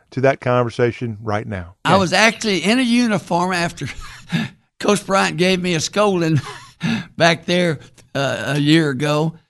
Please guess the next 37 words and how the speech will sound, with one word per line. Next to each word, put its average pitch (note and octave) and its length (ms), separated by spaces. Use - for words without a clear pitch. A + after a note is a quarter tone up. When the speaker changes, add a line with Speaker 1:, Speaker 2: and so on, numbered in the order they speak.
Speaker 2:
but D3+ 180
I D3+ 100
was C#3+ 160
actually F3+ 460
there F#3+ 460
and, D3 340
uh, C#3 140
prepared F#3+ 520
for F#3+ 340
it. - 80
And D#3+ 380
the, D#3 500
uh, C3 180
biggest C#4 400
thing A#3 260
that F3 120
I, E3+ 200
that D#3 320
I'm A3 180
gonna A#3+ 140
tell G#3+ 200
you F#3+ 160
a - 20
little F3 160
story F3+ 380
about C#3 240
the C3+ 80
Gator D3+ 280
Bowl D3+ 380
after E3+ 440
the D3+ 140
game, B2 640
after D#3+ 260
the D3 60
game D#3 300
is A#2+ 120
played. A#2 440